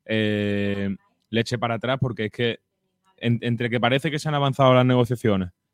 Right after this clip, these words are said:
que ha llegado Rubén Castro, que ha podido ser ese plus, creo yo, que, que Alex Gallar le haya, ha traído un poquito más el Málaga. Vamos a ver, eh, porque se está formando un buen equipo.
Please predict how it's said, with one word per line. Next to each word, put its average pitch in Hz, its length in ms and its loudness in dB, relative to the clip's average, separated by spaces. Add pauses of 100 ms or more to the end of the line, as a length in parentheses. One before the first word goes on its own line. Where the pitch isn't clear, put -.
(120)
que 127 60 4
ha 135 60 8
llegado 143 280 6
Rubén 131 300 2
Castro, 110 320 -2
que 113 60 -2
ha 117 60 0
podido 123 200 0
ser 123 260 -2
ese 120 280 0
plus, 120 440 2
creo 110 240 -2
yo, 113 240 0
que, 104 480 -2 (360)
que 113 80 -4
Alex 117 200 4
Gallar 117 240 0
le 117 100 0
haya, 113 380 -2
ha 110 60 -4
traído 113 200 -6
un 107 60 -6
poquito 113 260 -10
más 107 180 -6
el 104 60 -6
Málaga. 135 420 -4 (680)
Vamos 113 280 -2
a 107 60 -2
ver, 107 240 -6 (260)
eh, 101 580 -6
porque 101 400 -6
se 107 140 -8
está 104 120 -12
formando 117 320 -2
un 117 120 -2
buen 113 120 -2
equipo. 139 420 -4